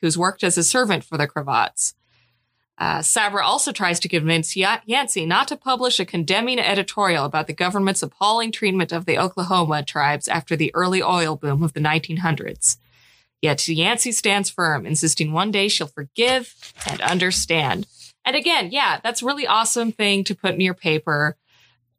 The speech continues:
Not a lot of people were doing it back then, but you are still there actively benefiting, but we're all still standing on stolen land.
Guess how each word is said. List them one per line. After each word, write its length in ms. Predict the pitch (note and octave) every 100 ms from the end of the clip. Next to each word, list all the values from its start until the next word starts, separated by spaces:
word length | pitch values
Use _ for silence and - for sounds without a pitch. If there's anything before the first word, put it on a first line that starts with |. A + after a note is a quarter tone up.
| _ _ -
Not 260 | F#3+ G#3 A#3
a 40 |
lot 140 | A#3
of 60 | A3
people 280 | - G3 F#3+
were 100 | F3
doing 260 | E3+ D#3+
it 120 | D3 -
back 240 | C#3 C#3+
then, 320 | D3+ C#3+ D#3 - _ _ _ -
but 160 | G#3
you 240 | G3+ A3 A3
are 160 | G3
still 600 | G#3 - - A3 A3+ G3+ F3+
there 260 | G#3+ G#3 F3
actively 520 | F3 F#3 G3+ G3 G3+
benefiting, 720 | F#3 G3 A3+ - E3 C#3+ C3+
but 80 | D3 B2+
we're 200 | F#3+ F#3+
all 140 | F3+
still 260 | - F3 E3
standing 400 | - E3 D#3+ D#3+
on 140 | D#3
stolen 400 | - E3+ D#3+ D#3
land. 380 | D3+ D#3 D#3+